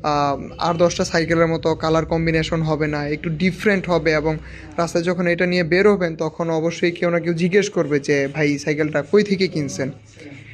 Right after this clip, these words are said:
ঠিক আছে, একটু ইউনিক আর কি। So, তাদের জন্য এই সাইকেলটা খুবই সুন্দর হবে। So,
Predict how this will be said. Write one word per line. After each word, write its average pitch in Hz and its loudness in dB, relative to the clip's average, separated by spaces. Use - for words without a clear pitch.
ঠিক 233 4
আছে, 247 4
একটু 180 2
ইউনিক 226 6
আর 147 0
কি। 175 -2
So, 160 2
তাদের 196 4
জন্য 247 4
এই 220 4
সাইকেলটা 196 0
খুবই 196 -4
সুন্দর 190 2
হবে। 165 -2
So, 185 4